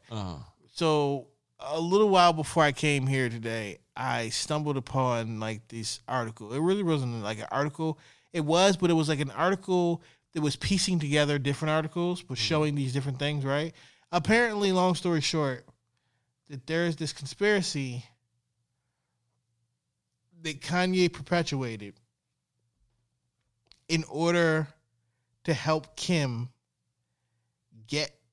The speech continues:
Speaker 2: these meetings with Donald Trump to get some of these people out of prison was part <laughs> of the whole reason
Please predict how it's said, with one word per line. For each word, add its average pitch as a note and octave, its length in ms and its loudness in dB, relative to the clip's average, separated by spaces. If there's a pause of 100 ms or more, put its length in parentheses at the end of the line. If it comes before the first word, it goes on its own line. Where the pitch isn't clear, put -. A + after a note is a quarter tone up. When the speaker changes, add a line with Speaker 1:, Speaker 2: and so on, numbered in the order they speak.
(320)
Speaker 2:
these C#3+ 320 -6
meetings C#3+ 600 4
with A#2+ 200 -2
Donald C3+ 360 0
Trump C3+ 380 -2 (640)
to E3+ 160 -2
get C3+ 440 -2
some D3 240 0
of C#3 80 -2
these C3 200 -2
people C3 360 -4
out A#2 200 -2
of A2+ 100 -12
prison F#2+ 480 -4 (1040)
was C#3 360 2 (100)
part E3 500 4 (300)
<laughs> - 300 -12
of D#3+ 240 4
the C#3+ 140 6
whole C3+ 320 4
reason A2+ 600 -2